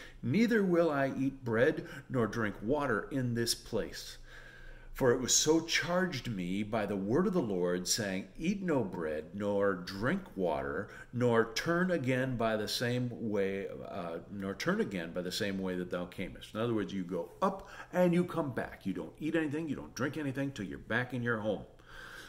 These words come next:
Okay? Um, and so, um, he went another way and returned not by the way that he went to Bethel. Now, here we see that there is another individual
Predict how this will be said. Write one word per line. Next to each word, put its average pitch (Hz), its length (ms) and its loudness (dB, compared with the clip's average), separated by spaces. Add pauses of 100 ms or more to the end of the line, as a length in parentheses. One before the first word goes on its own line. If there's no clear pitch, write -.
(140)
Okay? 120 480 2 (500)
Um, 101 360 0 (540)
and 123 160 2
so, 127 380 4 (1800)
um, 90 400 -4 (340)
he 117 140 -2
went 113 320 2
another 113 320 0
way 117 360 0 (140)
and 95 140 -6
returned 90 420 -6
not 104 280 -4
by 95 100 -2
the 85 80 -6
way 82 380 -6 (100)
that 95 140 -6
he 85 160 -6
went 76 240 -12
to 117 80 -4
Bethel. 143 440 0 (440)
Now, 123 240 4 (720)
here 165 180 0
we 190 120 0
see 107 300 0
that 95 220 -6
there 107 260 -2
is 104 420 -4
another 110 840 -2
individual 78 880 -10